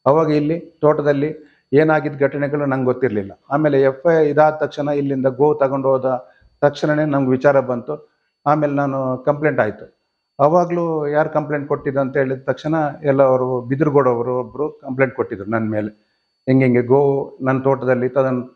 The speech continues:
ಕಟ್ಟೆ ಹಾಕಿ ತಗೊಂಡು ಹೋಗಿದ್ದಾರೆ ಅಂತ ಹೇಳಿ. ಆದ್ರೆ ನಾನಂತೂ ಆ ಕೆಲ್ಸ ಮಾಡ್ಲಿಲ್ಲ. ನಾನು ಅದು, ಆ ಕೆಲ್ಸ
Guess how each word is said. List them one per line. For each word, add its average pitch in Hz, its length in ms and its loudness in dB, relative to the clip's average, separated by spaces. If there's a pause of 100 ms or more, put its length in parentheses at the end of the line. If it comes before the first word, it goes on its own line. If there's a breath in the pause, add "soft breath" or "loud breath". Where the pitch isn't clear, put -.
(100)
ಕಟ್ಟೆ 131 180 0
ಹಾಕಿ 127 220 0
ತಗೊಂಡು 127 320 -2
ಹೋಗಿದ್ದಾರೆ 113 340 0
ಅಂತ 113 200 -6
ಹೇಳಿ. 107 320 -4 (540)
ಆದ್ರೆ 165 540 2 (160)
ನಾನಂತೂ 170 560 2
ಆ 143 160 4
ಕೆಲ್ಸ 147 280 0
ಮಾಡ್ಲಿಲ್ಲ. 123 500 -2 (180)
ನಾನು 151 200 0
ಅದು, 156 180 2
ಆ 143 220 4
ಕೆಲ್ಸ 147 320 -4